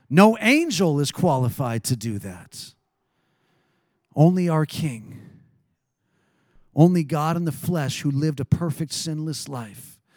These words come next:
could purify our sins. And that is exactly what he did. And then it says, "When he had made purification of sins, he sat down at the right hand of the Majesty on high."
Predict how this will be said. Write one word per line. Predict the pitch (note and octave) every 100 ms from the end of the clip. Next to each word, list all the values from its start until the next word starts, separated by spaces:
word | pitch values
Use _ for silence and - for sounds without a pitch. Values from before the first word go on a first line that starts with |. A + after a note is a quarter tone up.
| _ _
could | - D3+ -
purify | - D#3 B2+ C3+ A#2+ A#2
our | A#2
sins. | G#2+ - G#2+ F2 - - _ _ _ _ _ _ _ _ _ _
And | A2+
that | C#3 C3+
is | A#2
exactly | A2 C#3 C#3+ C#3 C#3 C3
what | B2+ A#2
he | B2+
did. | B2 B2 A2 A2 _ _ _ _ _ _ _
And | B2 C#3
then | E3+
it | E3+
says, | - A3+ F#3+
"When | D#3+ F3
he | D#3+ G#3+
had | F#3
made | G#3 F#3+
purification | - A#3 A3 G#3+ G3 A3 A3+ G#3+
of | G3+
sins, | - B3 C4 C4+ C4 - _ _ _ -
he | E3
sat | - - G3 A3+
down | G3 F#3+ E3 D3+
at |
the | D#3+
right | C#3 D#3 F3 D#3
hand | E3+ C#3 B2
of | C3+ C3
the | C#3
Majesty | C#3+ D3+ C3+ A#2+ - B2+ -
on | A#2
high." | G#2+ C#3 A2+ F2